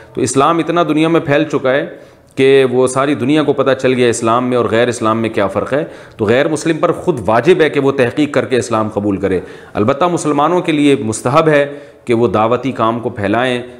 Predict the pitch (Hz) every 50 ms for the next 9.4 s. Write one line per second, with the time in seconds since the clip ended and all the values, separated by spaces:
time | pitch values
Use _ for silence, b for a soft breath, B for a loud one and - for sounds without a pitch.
0 | - - 80 98 110 110 113 107 - 117 113 117 117 110 - 123 117 110 107 98
1 | 95 110 113 123 131 127 - 120 - - 113 113 87 98 117 123 123 110 120 -
2 | 123 113 104 98 107 110 110 117 127 131 127 131 B B B B - - 113 110
3 | 123 117 117 117 - 131 131 127 123 120 127 131 127 127 123 117 120 117 120 123
4 | 123 120 123 120 117 113 110 - 127 127 127 127 127 120 110 107 - 127 127 123
5 | 127 131 123 127 135 139 135 139 139 135 B B B B B - 104 123 127 139
6 | 151 147 151 151 147 143 139 143 143 143 135 131 139 143 147 143 143 135 139 139
7 | 143 135 135 135 117 139 135 135 131 123 120 131 139 143 139 151 143 151 147 143
8 | 143 - 160 165 160 151 151 143 139 135 139 131 127 117 117 - 151 160 147 131
9 | 120 120 143 147 165 160 156